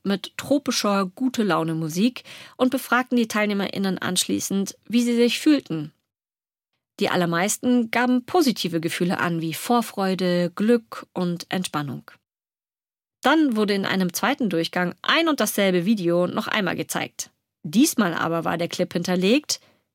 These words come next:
mit dem Soundtrack des Weißen Hai. Du kannst dir sicherlich vorstellen, inwiefern sich das auf die Gemütslage der TeilnehmerInnen auswirkte.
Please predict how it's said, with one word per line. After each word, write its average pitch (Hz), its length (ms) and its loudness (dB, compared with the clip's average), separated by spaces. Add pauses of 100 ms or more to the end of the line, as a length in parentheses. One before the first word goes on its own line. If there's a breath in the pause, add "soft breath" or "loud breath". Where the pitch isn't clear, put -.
(180)
mit 226 140 -2
dem 226 100 0
Soundtrack 220 840 0 (560)
des - 160 -4
Weißen 160 320 -4
Hai. - 180 -4 (1200 loud breath)
Du 190 160 2
kannst 349 240 -2
dir 311 80 4
sicherlich 285 380 0
vorstellen, 202 520 2
inwiefern 220 520 4
sich 214 200 0
das 233 220 2
auf 165 140 0
die 196 120 -2
Gemütslage 196 640 2
der 196 120 0
TeilnehmerInnen 214 640 0
auswirkte. 202 760 -2